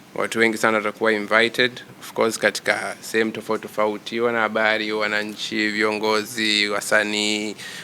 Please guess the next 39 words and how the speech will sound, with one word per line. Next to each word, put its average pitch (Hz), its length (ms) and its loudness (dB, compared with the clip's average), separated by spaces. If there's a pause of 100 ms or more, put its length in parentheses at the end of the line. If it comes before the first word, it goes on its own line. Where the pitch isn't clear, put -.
(120)
watu 107 240 4
fanya 107 260 2
biashara, 107 840 4 (420)
uh, - 200 -4 (120)
watu 131 380 4
wote, 135 400 0
kwa - 120 -12
sababu 120 480 2
sio 120 340 0
jambo 113 280 4
la 101 120 2
kulipia. 98 460 -4 (640)
Na 104 420 4
ni 104 120 -8
kitu 127 220 -4
ambacho 110 260 0
kitatengenezwa 110 580 -2
katika 104 280 -4
format 113 280 -2
nyingi 107 200 -6
nyingi, 117 220 0
watu 113 200 4
wengi 135 200 6
sana 123 200 4
waweze 117 200 2
kukipata 117 460 0
katika 101 320 -4
sehemu 107 280 -4
tofauti 98 320 -8
tofauti. 87 520 -10
Kwa 107 120 -4
hiyo 107 120 2
inaanza 123 300 6
ya 113 80 4
kwanza, 165 420 0
itakuwa 110 360 -4
ni 104 220 -6 (420)
Mlimani 101 380 0
City, 147 400 0